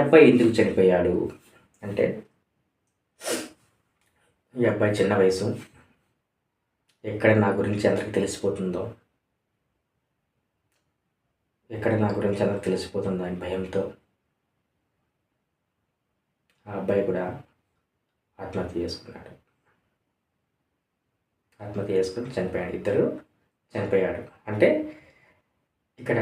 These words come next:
కారణం అస్సలు నాకైతే ఇక్కడ మెయిన్ ఒక కారణం అనేది కనిపించడం లేదు. కానీ ఒక నిండు ప్రాణాలు అయితే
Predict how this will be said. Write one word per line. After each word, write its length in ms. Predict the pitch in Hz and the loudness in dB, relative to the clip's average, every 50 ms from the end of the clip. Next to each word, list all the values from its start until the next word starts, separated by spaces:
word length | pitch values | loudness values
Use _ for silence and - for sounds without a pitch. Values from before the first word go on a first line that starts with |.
| 107 - - | -2 0 2
కారణం 360 | 113 117 131 151 156 156 151 143 135 120 110 101 98 95 90 - - - - _ _ _ _ _ _ _ _ _ _ _ _ _ _ _ _ _ _ _ _ _ _ _ _ _ _ _ _ _ _ _ _ _ _ _ _ _ _ _ _ 110 | 4 4 6 6 6 6 6 4 4 2 0 0 -2 -6 -8 -12 -16 -18 -20 _ _ _ _ _ _ _ _ _ _ _ _ _ _ _ _ _ _ _ _ _ _ _ _ _ _ _ _ _ _ _ _ _ _ _ _ _ _ _ _ -16
అస్సలు 340 | 107 110 - - 143 131 113 110 | -14 -6 -2 0 0 0 2 2
నాకైతే 340 | 107 107 107 113 123 127 143 139 | 2 2 2 2 2 2 2 4
ఇక్కడ 180 | - 135 127 123 117 - - 98 104 104 110 | 4 4 4 4 4 2 0 -2 0 2 4
మెయిన్ 220 | 127 143 156 160 147 | 6 6 6 4 4
ఒక 80 | 107 107 95 - 92 92 95 - - - _ - | 4 2 2 0 0 -4 -8 -10 -14 -16 _ -6
కారణం 300 | 110 110 117 123 123 120 117 | -4 -2 -2 0 0 0 0
అనేది 260 | 110 107 104 110 85 - - - - - _ _ _ _ _ _ _ _ _ - | 0 0 -2 -2 -4 -4 -6 -10 -16 -20 _ _ _ _ _ _ _ _ _ 0
కనిపించడం 520 | - 117 120 120 127 127 127 113 107 92 87 85 | 2 2 2 2 2 0 0 0 -2 -2 -2 -2
లేదు. 180 | 82 82 82 - - - - _ _ _ _ _ _ _ _ _ | 0 0 -2 -4 -6 -8 -14 _ _ _ _ _ _ _ _ _
కానీ 240 | 110 104 107 135 165 214 220 - - _ _ _ _ _ _ _ _ _ _ _ _ _ _ _ _ _ _ _ | -2 -2 -2 -2 -2 -4 -6 -8 -12 _ _ _ _ _ _ _ _ _ _ _ _ _ _ _ _ _ _ _
ఒక 80 | - 107 107 | -8 -8 -4
నిండు 300 | 104 107 120 123 123 123 120 110 107 107 107 104 | -2 0 2 2 2 2 2 2 2 0 0 0
ప్రాణాలు 280 | 113 104 101 104 107 107 98 | 2 2 4 4 4 2 0
అయితే 140 | - - | 0 -2